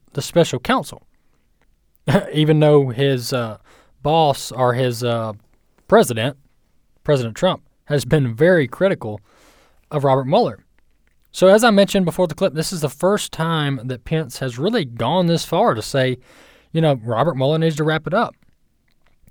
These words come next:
And I completely agree. And I, and I think this is a, a, this is the starting, uh, if I could say, of a, of an event coming up. I don't know what it's gonna be, but I just think, you know, if, if, if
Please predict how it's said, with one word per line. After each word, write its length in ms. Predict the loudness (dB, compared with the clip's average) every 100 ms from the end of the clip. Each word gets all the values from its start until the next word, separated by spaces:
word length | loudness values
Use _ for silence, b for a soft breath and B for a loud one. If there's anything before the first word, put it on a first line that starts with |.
| _ b b b -2
And 120 | 2
I 80 | 2
completely 520 | 2 2 0 0 0
agree. 340 | 0 0 -2
And 100 | -2
I, 60 | -4
and 200 | -2 0
I 80 | 0
think 300 | 0 -4 -2
this 200 | -6 -4
is 120 | -2
a, 220 | -2 -2 -6
a, 160 | -8 -4
this 280 | -4 -4
is 300 | -4 -4 -6 -14
the 300 | -18 -10 -6
starting, 720 | -6 -2 0 4 4 2 -2
uh, 240 | -4 -8 -12
if 220 | -8 -6 -4
I 100 | -4
could 160 | -4
say, 340 | -4 0 0 0
of 180 | -2
a, 360 | -2 -2 -2 -4 _ _ _ _ _ _ _ _ _ _ _ _ _ _ _ -4
of 180 | 2 4
an 120 | 4
event 500 | 4 4 4 4 0
coming 380 | -4 0 2 2
up. 200 | 0 -4 _ _
I 140 | 2 2
don't 100 | 4
know 100 | 4
what 200 | 6 6
it's 180 | 4
gonna 220 | 0 0 2
be, 260 | 2 2
but 140 | 2 0
I 100 | 0
just 240 | -2 -2
think, 300 | -2 -2 -4 _ _ _ _ _
you 100 | -2
know, 120 | -2
if, 100 | -2
if, 220 | -6 -10 -12 -10
if 160 | -8